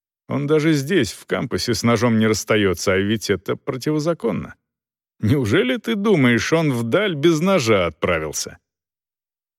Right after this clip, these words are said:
Дорс промолчала. Сэлдон тоже молчал несколько минут, затем решил, что всё-таки нужно ввести жену в курс дела. «Послушай», — сказал он, —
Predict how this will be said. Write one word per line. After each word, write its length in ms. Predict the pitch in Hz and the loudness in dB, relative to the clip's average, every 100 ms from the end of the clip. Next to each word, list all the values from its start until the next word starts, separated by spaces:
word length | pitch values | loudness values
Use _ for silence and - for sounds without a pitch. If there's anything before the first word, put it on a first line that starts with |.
| _ - | _ -4
Дорс 320 | 110 - - | -2 -2 -6
промолчала. 800 | - 127 117 101 - 58 - - _ _ _ _ _ _ _ _ _ _ _ | -2 0 0 -2 -6 -8 -10 -18 _ _ _ _ _ _ _ _ _ _ _
Сэлдон 520 | - 143 151 147 147 | -4 0 2 2 0
тоже 360 | - 127 107 98 | 2 2 2 2
молчал 460 | 98 95 - 104 | 2 0 2 2
несколько 460 | 104 107 98 104 - | 4 2 0 -2 0
минут, 360 | 110 131 127 - | 2 4 2 0
затем 480 | 98 98 117 107 | 0 2 2 2
решил, 400 | 101 110 - 120 | 2 0 0 0
что 300 | 110 - 101 | 0 -2 -2
всё-таки 380 | 87 - 107 - | -2 -2 -2 0
нужно 400 | 117 117 98 90 | 4 4 2 0
ввести 520 | 87 85 98 - - | -2 0 -2 -2 -2
жену 380 | 110 92 82 85 | 0 0 -2 -2
в 120 | 78 | -4
курс 380 | - 80 73 73 | -8 -8 -8 -10
дела. 400 | 65 64 - - - _ _ _ _ _ _ _ _ - | -12 -12 -12 -16 -20 _ _ _ _ _ _ _ _ -6
«Послушай», — 720 | 120 - 139 110 - 64 62 | -4 0 0 0 -2 -10 -12
сказал 480 | - - 87 87 82 | -8 -4 -2 0 -2
он, — 280 | 73 62 | -2 -6